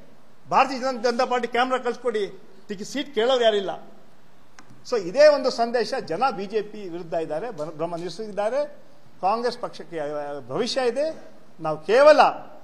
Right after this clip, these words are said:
ಈ ಭಂಡ, ಕೆಟ್ಟ, ಭ್ರಷ್ಟ ಸರ್ಕಾರ ಹೋಗ್ಬೇಕು.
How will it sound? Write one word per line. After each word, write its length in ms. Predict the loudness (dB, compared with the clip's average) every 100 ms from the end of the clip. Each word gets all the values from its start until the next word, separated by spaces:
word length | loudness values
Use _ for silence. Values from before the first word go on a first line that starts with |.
| -10 -6
ಈ 120 | -6 -6 4
ಭಂಡ, 300 | 4 8 6 6 4
ಕೆಟ್ಟ, 300 | 0 2 4 4
ಭ್ರಷ್ಟ 380 | 6 2 4 2
ಸರ್ಕಾರ 420 | 2 -2 0 -2
ಹೋಗ್ಬೇಕು. 760 | 0 -2 -4 -4 -6 -8 -14